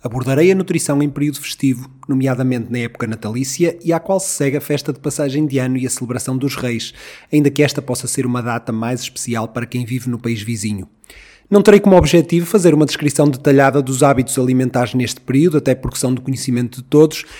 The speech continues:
mas sim uma abordagem mais pragmática, com uma descrição do real impacto deste período festivo no peso, assim como as estratégias que a ciência suporta como positivas para minimizar eventuais danos,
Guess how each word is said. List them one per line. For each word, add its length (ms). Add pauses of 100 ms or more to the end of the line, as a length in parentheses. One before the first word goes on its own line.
(140)
mas 140
sim 100
uma 120
abordagem 420
mais 340
pragmática, 920
com 240
uma 120
descrição 480
do 140
real 380
impacto 720 (160)
deste 340
período 300
festivo 360
no 140
peso, 460 (360)
assim 220
como 160
as 60
estratégias 580
que 80
a 60
ciência 360
suporta 520
como 260
positivas 640
para 300
minimizar 680
eventuais 560
danos, 380